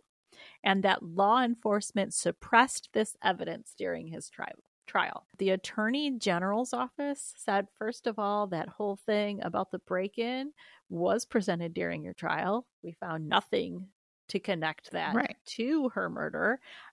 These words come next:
Speaker 1: And the Attorney General's office said that this was a baseless fishing expedition that
Speaker 2: Yeah.
Speaker 1: Scott was going on here. So again, like Jody, he is not taking responsibility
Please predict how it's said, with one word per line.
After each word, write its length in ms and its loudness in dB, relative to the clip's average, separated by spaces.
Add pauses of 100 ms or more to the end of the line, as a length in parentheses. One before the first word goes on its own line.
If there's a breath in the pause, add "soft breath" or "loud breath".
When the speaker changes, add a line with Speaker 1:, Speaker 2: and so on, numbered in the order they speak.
(120)
Speaker 1:
And 500 0
the 180 0
Attorney 360 -2
General's 440 -4
office 440 -2
said 320 2
that 440 -2 (140)
this 260 2
was 200 2
a 180 4 (120)
baseless 760 0 (140)
fishing 420 0
expedition 760 -12 (400)
that 280 0
Speaker 2:
Yeah. 220 0
Speaker 1:
Scott 360 -2
was 140 -12
going 340 -8
on 300 -14 (160)
here. 340 -12 (480 loud breath)
So 220 2
again, 400 4
like 380 4 (180)
Jody, 580 2 (380 soft breath)
he 200 0
is 160 2
not 280 -2
taking 460 0
responsibility 880 -4